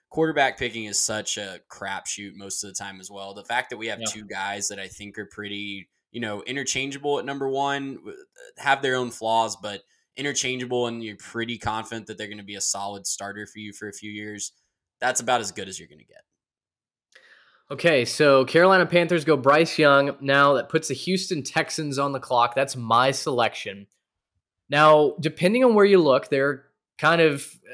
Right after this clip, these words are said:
Speaker 2: uh, opposite reports going through here that DeMeco Ryans new head coach at Houston,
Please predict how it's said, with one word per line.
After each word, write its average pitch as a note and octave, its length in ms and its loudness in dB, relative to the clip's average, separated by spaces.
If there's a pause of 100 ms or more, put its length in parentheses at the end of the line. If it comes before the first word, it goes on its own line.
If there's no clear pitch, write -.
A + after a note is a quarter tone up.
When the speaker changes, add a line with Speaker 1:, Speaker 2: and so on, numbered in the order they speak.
Speaker 2:
uh, C3 200 -4
opposite D3+ 480 2
reports C3+ 500 -2
going B2 340 2
through A#2 240 -6
here A2 180 -6
that G2+ 140 -10
DeMeco C#3 400 0
Ryans C3+ 460 2
new C3 180 -4
head B2 240 -2
coach D3 520 -2
at B2+ 80 -12
Houston, C#3 640 -6